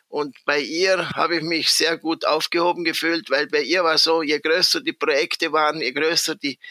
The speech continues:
die Stücke waren, umso lieber war das. Und ich habe am Anfang sehr viel mit Baukeramik gearbeitet, also mit schweren Stücken und, und, und eher diesem, mit dem rohen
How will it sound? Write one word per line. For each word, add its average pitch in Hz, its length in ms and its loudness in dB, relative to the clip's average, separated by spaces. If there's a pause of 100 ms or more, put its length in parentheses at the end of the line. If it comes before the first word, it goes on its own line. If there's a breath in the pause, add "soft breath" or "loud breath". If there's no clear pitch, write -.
(240 loud breath)
die 156 80 -2
Stücke 156 500 -2
waren, 147 340 0
umso 131 260 -8
lieber 175 440 -2
war 170 160 2
das. 175 320 0
Und 131 200 -14
ich 156 200 -6
habe 156 160 0 (180)
am 143 220 -2
Anfang 160 360 0
sehr 156 220 2
viel 156 220 -2
mit 151 240 -4
Baukeramik 156 880 0
gearbeitet, 143 880 0
also 143 200 -2
mit 143 240 -2
schweren 139 440 0
Stücken 143 640 -4
und, 139 260 -8
und, 135 240 -10
und 127 220 -8
eher 143 300 2
diesem, 139 360 -6
mit 143 160 -12
dem 147 160 -6
rohen 147 500 0